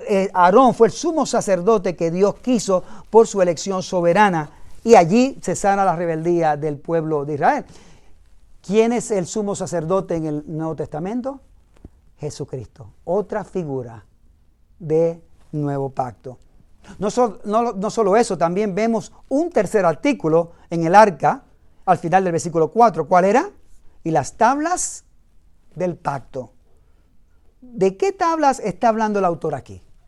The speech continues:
¿De qué tablas está hablando el autor? El autor está hablando de las dos tablas de piedras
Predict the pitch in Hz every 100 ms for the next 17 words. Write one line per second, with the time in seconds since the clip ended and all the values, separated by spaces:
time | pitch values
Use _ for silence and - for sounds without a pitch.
0 | - _ _ - _ 175 233 330 339 302
1 | 294 285 - 226 233 208 208 202 175 170
2 | 160 - 214 202 196 240 339 - 277 262
3 | 294 277 254 220 202 160 180 359 - -
4 | - 302 320 320 262 240 214 247 269 220
5 | 156 170